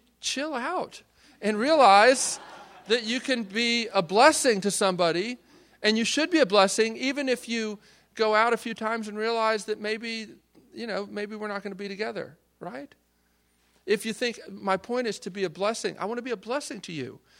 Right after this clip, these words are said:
If I spend time with somebody, I should want to be a blessing to them. And seek to be blessed by them. Okay?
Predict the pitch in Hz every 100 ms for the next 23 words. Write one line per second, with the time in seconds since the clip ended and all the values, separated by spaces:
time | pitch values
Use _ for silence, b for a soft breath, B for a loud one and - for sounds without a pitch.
0 | b 196 233 277 - 269 254 240 262 294
1 | - 202 180 180 220 - 214 254 B B
2 | - 233 196 214 214 214 190 - 175 202
3 | 254 - 233 202 170 131 - - _ _
4 | _ _ _ _ _ _ 214 208 - 247
5 | - 220 262 202 220 165 - - 196 214
6 | 190 117 - _ _ _ _ _ _ _
7 | _ - 147 180 196 240